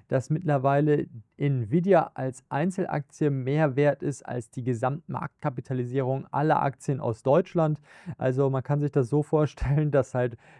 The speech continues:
der Gesamtmarkt von allem, was wirklich börsennotiert ist, was allem, was irgendwie Wert stiftet,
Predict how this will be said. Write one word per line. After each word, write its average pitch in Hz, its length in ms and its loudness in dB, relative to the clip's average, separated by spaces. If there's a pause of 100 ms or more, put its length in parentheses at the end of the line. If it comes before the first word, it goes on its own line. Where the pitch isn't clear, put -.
(200)
der 131 120 0
Gesamtmarkt 139 840 0
von - 200 -6
allem, 147 320 -2
was 131 160 -4
wirklich 127 320 -6
börsennotiert 131 720 -2
ist, - 160 -10
was - 160 -8
allem, 127 280 -6
was 113 140 -10
irgendwie 123 480 -8
Wert 127 240 -2
stiftet, - 580 -6